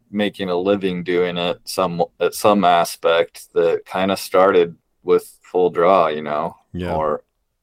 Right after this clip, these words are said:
Speaker 1: or something real similar. It's, uh, but yeah, no, we, we like to just share what people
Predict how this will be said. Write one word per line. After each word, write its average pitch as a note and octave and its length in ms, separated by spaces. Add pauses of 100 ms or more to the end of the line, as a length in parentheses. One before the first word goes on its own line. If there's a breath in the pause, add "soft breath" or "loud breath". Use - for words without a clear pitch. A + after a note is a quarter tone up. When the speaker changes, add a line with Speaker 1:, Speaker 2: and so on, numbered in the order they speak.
(160)
Speaker 1:
or E2+ 120
something F2+ 320
real F2 200
similar. D#2+ 600
It's, - 340
uh, D2+ 260 (1120)
but G#2 120
yeah, A#2 240
no, B2+ 220
we, C#3+ 180
we C3+ 220
like B2+ 340
to A2+ 480 (380 soft breath)
just A#2 220
share A2+ 400
what A2 160
people A2+ 640